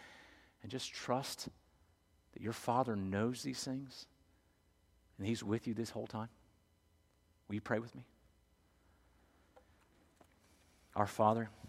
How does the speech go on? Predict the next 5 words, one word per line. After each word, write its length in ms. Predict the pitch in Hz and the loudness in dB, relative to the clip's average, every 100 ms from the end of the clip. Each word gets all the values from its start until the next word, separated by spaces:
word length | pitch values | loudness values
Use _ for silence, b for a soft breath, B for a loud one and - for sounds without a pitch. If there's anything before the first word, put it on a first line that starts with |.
| B - - _ _ - - - - - - _ _ - _ _ _ - - - _ _ _ _ _ _ _ _ _ - | B -18 -20 _ _ -20 -20 -20 -20 -20 -20 _ _ -20 _ _ _ -20 -20 -20 _ _ _ _ _ _ _ _ _ 2
thank 220 | 107 101 | 2 4
you 60 | 110 | 0
for 140 | 113 | 4
your 120 | 95 | 4
word. 360 | 90 98 123 | 6 4 2